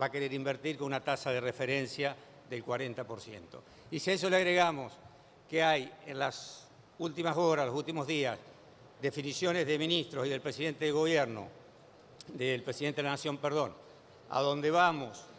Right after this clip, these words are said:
bajo una decisión férrea e inquebrantable hacia el déficit cero, con lo cual eso significa más ajuste y más recesión, es para preocuparse por la situación de la familia argentina. En el marco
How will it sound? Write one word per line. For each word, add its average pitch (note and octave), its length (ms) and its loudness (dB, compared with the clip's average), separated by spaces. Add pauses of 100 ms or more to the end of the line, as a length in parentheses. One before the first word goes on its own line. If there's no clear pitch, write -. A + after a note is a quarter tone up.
(140)
bajo C#3+ 240 -2
una D3+ 240 0
decisión C#3 920 -2 (220)
férrea C#3+ 540 2
e D#3 100 -2
inquebrantable C#3+ 880 0 (360)
hacia C3+ 320 0
el C3 60 -2
déficit D#3+ 400 -2
cero, D#3+ 440 2 (200)
con A#2 120 -6
lo A#2 100 -2
cual D#3 420 4 (120)
eso B2 180 -8
significa B2 640 -2 (380)
más D3+ 400 2
ajuste D#3 640 0
y A#2 60 -6
más C#3 160 -4
recesión, F3 520 2 (540)
es G3+ 160 6
para D#3+ 280 4
preocuparse D3 760 2 (120)
por C3+ 100 0
la B2+ 80 2
situación C3+ 420 0
de C#3 80 2
la B2 80 2
familia B2+ 420 0
argentina. G#2 500 -10 (840)
En E3 120 2
el G#3+ 100 4
marco A3 540 4